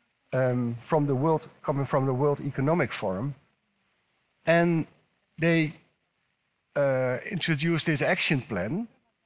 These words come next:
And in that action plan, Building Smart was awarded for the very important work what they are doing. And I'm, I'm really proud to be one of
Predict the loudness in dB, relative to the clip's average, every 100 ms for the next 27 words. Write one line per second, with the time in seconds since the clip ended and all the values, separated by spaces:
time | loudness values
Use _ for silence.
0 | _ _ _ 0 2 2 2 2 2 0
1 | 0 -2 -2 -2 0 -4 -8 _ _ -6
2 | 0 0 0 -2 -2 2 2 2 -4 -2
3 | -2 0 4 4 4 2 -4 -12 -16 _
4 | _ _ _ _ _ _ -12 -2 2 2
5 | 2 0 -2 -6 0 4 4 4 0 2
6 | 2 2 -2 2 2 2 0 -12 _ _
7 | -6 -4 -2 -4 -4 -4 -4 -6 -12 _
8 | -2 0 0 -2 -4 -4 -2 -2 -2 -4
9 | 0 2 4 0 -4 -4 -6 _ -4 -2
10 | -2